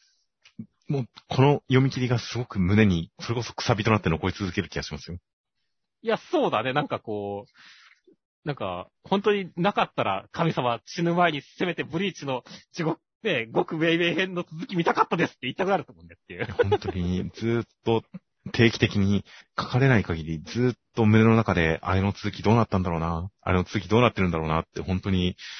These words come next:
Speaker 1: 多分、思い続けることになりそうですよ。
Speaker 2: なりそうだね。
Speaker 1: 十年経とうが思い続けることになりそうですよ。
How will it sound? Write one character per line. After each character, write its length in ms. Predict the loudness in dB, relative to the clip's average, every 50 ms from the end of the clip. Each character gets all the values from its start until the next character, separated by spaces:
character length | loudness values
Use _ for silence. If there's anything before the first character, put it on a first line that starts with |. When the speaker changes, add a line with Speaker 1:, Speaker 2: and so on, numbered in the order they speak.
| -16 -18 -20 -20 -20 _ _ 0
Speaker 1:
多 80 | 0 0 2 2
分、 240 | -2 -2 -2 -4 -6 -12 _ _ _ -20 _ _ _ _ _ 0
思 200 | 4 6 6 6
い 40 | 6
続 220 | 4 0 -4 -2
け 100 | 0 0
る 60 | -2
こ 80 | 0 -2
と 80 | -2 -2
に 60 | 0
な 80 | -2
り 60 | -2 -2
そ 120 | -4 -6
う 40 | -8
で 60 | -8
す 80 | -10 -12
よ。 100 | -14 -14 _ _ _ _ _ _ _ _ _ _ _ -16
Speaker 2:
な 140 | -10 -10 -10
り 80 | -6
そ 100 | -6 -6
う 20 | -6
だ 100 | -6 -6
ね。 180 | -6 -6 -6 -6 -8 -4 0 0 0
Speaker 1:
十 260 | 2 2 4 4 4
年 160 | 4 4 2
経 120 | 2 0 0
と 140 | 0 -2 -2
う 40 |
が 80 | -2 0
思 120 | 0 0
い 40 | -2
続 180 | -2 -4 -6 -4
け 80 | -4
る 80 | -4 -4
こ 60 | -4
と 80 | -8 -6
に 60 | -4
な 60 | -4
り 60 | -6
そ 100 | -6 -10
う 40 | -16
で 60 | -14
す 60 | -12 -12
よ。 100 | -12